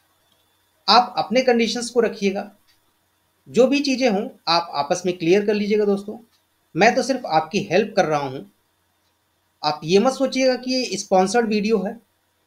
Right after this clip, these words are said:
उन्होंने मुझे बोला है। दोस्तों मैं आप लोगों के लिए ही कर रहा हूँ, क्योंकि मेरे पास इतने ज़्यादा queries आ रहे हैं एससी और एसटी category के जो applicants हैं, जो apply करना चाहते हैं,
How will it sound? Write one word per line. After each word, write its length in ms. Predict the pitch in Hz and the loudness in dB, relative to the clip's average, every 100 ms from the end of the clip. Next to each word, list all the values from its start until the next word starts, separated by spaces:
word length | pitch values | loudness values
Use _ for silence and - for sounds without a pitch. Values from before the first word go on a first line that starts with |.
| _ _ 180 | _ _ 0
उन्होंने 280 | 196 233 | 4 4
मुझे 200 | 220 208 | 2 2
बोला 260 | 202 196 185 | 2 4 2
है। 220 | 170 220 _ _ _ _ _ _ _ _ _ - | 0 -10 _ _ _ _ _ _ _ _ _ 2
दोस्तों 560 | 226 233 302 311 285 - _ _ _ _ _ - | 2 4 2 2 0 -6 _ _ _ _ _ -4
मैं 240 | 220 226 | -4 -2
आप 180 | 160 165 | 0 2
लोगों 160 | 233 254 | 4 2
के 100 | 262 | 2
लिए 160 | 254 | -2
ही 100 | 240 | -2
कर 160 | 233 214 | 0 0
रहा 120 | 220 | 0
हूँ, 320 | 208 202 - _ _ _ _ | -2 -4 -8 _ _ _ _
क्योंकि 200 | 233 269 | -8 -2
मेरे 180 | 220 226 | 0 4
पास 280 | 247 247 - | 2 2 -6
इतने 320 | 202 269 311 | -14 -4 -4
ज़्यादा 360 | - 160 151 240 | -2 0 4 4
queries 400 | 233 196 208 175 | 4 2 2 2
आ 160 | 147 | 2
रहे 140 | 147 139 | 2 -2
हैं 260 | 123 117 - _ _ _ _ _ _ _ | -8 -16 -20 _ _ _ _ _ _ _
एससी 340 | 196 196 - 247 | -6 -6 -8 -6
और 200 | 180 165 | 0 0
एसटी 520 | 156 - 220 214 - _ _ _ _ _ _ _ | -2 -6 -10 -10 -14 _ _ _ _ _ _ _
category 360 | 175 180 185 220 | -6 0 0 0
के 100 | 214 | -2
जो 100 | 208 | -2
applicants 680 | - 185 202 202 226 214 - | -2 0 0 4 2 2 -2
हैं, 140 | 196 | -4
जो 120 | 160 151 | -2 -2
apply 220 | 147 156 | 0 -2
करना 360 | 156 143 208 | 0 0 2
चाहते 360 | 254 202 156 156 | 2 2 0 -4
हैं, 260 | 123 165 | -12 -14